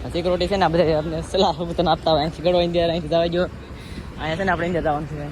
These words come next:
Finally મિત્રો આપણે આવી જશે અંદર. ને ભાઈ જો આવી રીતે છે ને કાંટામાં લાઈનમાં ઊભું રહેવાનું. અત્યારે આપણે લાઈનથી લઈને હલાવીએ છીએ.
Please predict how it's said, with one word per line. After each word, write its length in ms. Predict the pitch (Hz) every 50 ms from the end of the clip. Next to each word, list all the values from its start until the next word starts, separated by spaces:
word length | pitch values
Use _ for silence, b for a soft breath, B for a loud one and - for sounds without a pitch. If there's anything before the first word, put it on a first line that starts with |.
| 131 - 135 - - - - - - - - - - - - - - - - - - - - -
Finally 340 | 165 170 180 185 190 185 175 175
મિત્રો 180 | 180 170 180 170
આપણે 180 | 165 165 165 160
આવી 140 | 160 160 170
જશે 120 | 165 165 156 156
અંદર. 200 | 165 175 190 190 - - - - - - - - - - - - - - - - -
ને 60 | - -
ભાઈ 140 | 143 143 160
જો 60 | 156 151
આવી 200 | 160 165 165 165
રીતે 120 | 160 156 165
છે 60 | 185 175
ને 60 | 160 165
કાંટામાં 300 | 160 160 165 156 156 156
લાઈનમાં 260 | 165 165 170 165 170
ઊભું 140 | 170 180 185 175
રહેવાનું. 300 | 160 156 165 170 190 214 - - - - -
અત્યારે 220 | - - 147 147 151
આપણે 180 | 156 - 147 156
લાઈનથી 260 | 170 180 175 175 156
લઈને 140 | 165 160 165 170
હલાવીએ 220 | 170 165 156 156 -
છીએ. 100 | - 165